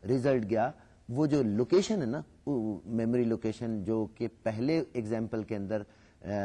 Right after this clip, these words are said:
num four تھی، جہاں پہ کہ میں نے رزلٹ سیو کیا تھا، اس میموری لوکیشن میں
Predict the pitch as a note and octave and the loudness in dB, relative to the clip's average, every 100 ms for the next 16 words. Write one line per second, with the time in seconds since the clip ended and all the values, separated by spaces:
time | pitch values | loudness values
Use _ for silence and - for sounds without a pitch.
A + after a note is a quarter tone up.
0 | G2+ G2 F#2+ F#2+ G#2 G2 - C3 D#3 C#3+ | -2 -2 -4 -4 -4 -8 -2 2 2 2
1 | - D#2 C#2+ _ - G2+ F#2+ G2 G2 G2 | -4 -14 -14 _ -10 -6 -4 -4 -6 -6
2 | F#2 F#2 A2 - - - E2+ F2 G2 A#2+ | -6 -6 -8 -12 -20 -12 -8 -4 -2 -4
3 | - F#2 D#2 - D2+ - A2+ - - - | -4 -8 -6 -8 -10 -10 -14 -14 -20 -2
4 | G#3 - C#3+ A2+ G2+ F2+ E2+ E2 F2 F#2 | -2 0 -2 -2 -2 -4 -6 -10 -8 -8